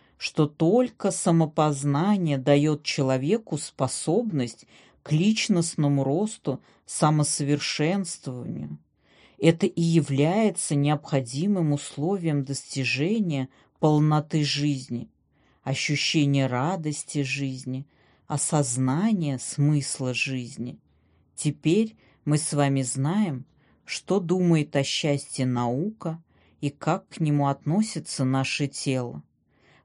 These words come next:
Подводя итоги, можно сказать, что счастье — это особое состояние удовлетворённости. Быть счастливым —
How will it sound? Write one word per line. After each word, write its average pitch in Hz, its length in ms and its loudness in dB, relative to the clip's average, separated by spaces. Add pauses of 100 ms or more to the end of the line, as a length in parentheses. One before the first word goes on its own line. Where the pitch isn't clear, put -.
Подводя 143 640 4
итоги, 151 600 -4 (340)
можно 143 380 2
сказать, 147 840 -4 (220)
что - 320 -4
счастье — 147 880 -6 (380)
это 170 240 -6
особое 165 840 0
состояние 156 1080 0
удовлетворённости. 135 1600 -2 (640)
Быть 143 280 0
счастливым — 147 960 -2